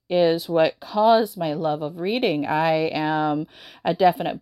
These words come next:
bookworm now because of that, and I would never have been this way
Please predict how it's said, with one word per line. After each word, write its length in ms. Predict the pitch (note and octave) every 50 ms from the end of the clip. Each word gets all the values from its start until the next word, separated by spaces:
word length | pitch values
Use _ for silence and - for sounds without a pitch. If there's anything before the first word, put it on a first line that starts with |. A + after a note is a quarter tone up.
| _ -
bookworm 680 | G3 A#3+ G#4 - - - G3+ E3+ D#3 D3 D3+ C#3+ C#3+
now 300 | D3+ D3 C#3 C#3 C#3+ C#3+
because 540 | C#3+ - D#3+ - - - G#3+ C#4 E4 D4 -
of 120 | F#3+ E3+
that, 300 | - - B2 A#2+ A#2 -
and 320 | E3 E3 E3 E3 D#3+ D#3 - -
I 220 | - E3+ F#3 G#3 G#3
would 220 | G3 F3 D#3 E3
never 420 | F3 F3 F3+ G#3 A#3+ B3+ A3+ F#3+
have 200 | F3+ E3+ D#3+ E3
been 220 | - E3+ E3+ E3+ E3+
this 240 | D#3 D#3 - - F#3
way 500 | E3 D3+ D3 C#3+ C#3+ C#3 C#3+ C#3+ D3